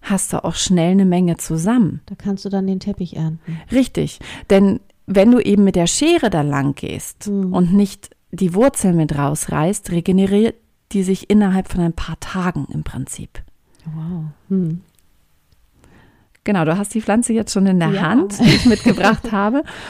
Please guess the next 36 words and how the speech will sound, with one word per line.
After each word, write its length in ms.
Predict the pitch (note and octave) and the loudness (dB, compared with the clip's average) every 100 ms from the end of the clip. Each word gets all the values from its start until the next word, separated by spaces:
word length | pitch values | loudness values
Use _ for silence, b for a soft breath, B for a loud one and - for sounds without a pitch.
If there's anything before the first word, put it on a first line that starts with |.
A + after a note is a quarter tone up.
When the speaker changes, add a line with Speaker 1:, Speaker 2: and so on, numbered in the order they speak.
| B B B | B B B
Speaker 1:
Und 160 | G#3 G3+ | 0 2
du 40 | |
Speaker 2:
Mhm. 40 | F#3 | 4
Speaker 1:
darfst 240 | G#3 A3 | 2 2
sie 100 | - - | 0 0
auch 80 | |
gerne 260 | - A#3+ D4+ | 2 2 2
einfach 220 | A#3+ B3 | 0 2
mal 100 | B3 | 2
probieren, 480 | A#3 A#3+ F#3+ C3+ C#3 - - | 2 0 0 -4 -6 -10 -8
das 160 | F3+ | -6
Pflänzchen 480 | - G3+ A3 - A3 | 0 2 2 2 0
als 180 | G3+ G3 | 0 -2
Speaker 2:
Okay. 160 | D#3 - | -2 -4
Speaker 1:
solches. 320 | - - - | -8 -10 -12
Speaker 2:
Mhm. 300 | F3+ D3+ F3+ A3+ - _ _ _ _ _ _ _ - - - | -12 -12 -12 -14 -20 _ _ _ _ _ _ _ -20 -20 -6
Speaker 1:
Also 160 | F3 F3 | -4 0
gerne 240 | G3 G3 | 2 4
mit 180 | F#3+ C4+ | 4 2
Stängel, 360 | - A#3 A#3 A3+ | -2 0 4 4
mit 220 | G#3 - | 2 2
allem 240 | G#3+ B3+ | 4 4
drum 200 | A3 G#3 | 4 2
und 80 | G#3 | 0
Speaker 2:
Mit 100 | A3 | 0
Speaker 1:
dran. 180 | F#3+ B3+ F#4 | 0 0 0
Speaker 2:
einfach 240 | A3 G#3 | -6 -12
so 120 | G3 G3+ | -8 0
Speaker 1:
Ja, 100 | F#3 | 0
Speaker 2:
reinbeißen. 340 | E3 D#3 - | 0 -8 -4
Speaker 1:
genau. 360 | E3 B3+ E3 D3 - - - | 2 4 4 0 -10 -20 -20
Speaker 2:
Ich 180 | - - | -20 -20
beiß 320 | - D3 G3 | -14 -12 -12
jetzt 240 | D#3 D#3+ - | -16 -18 -20
da 40 | |
rein. 280 | E3+ F#3 | -20 -18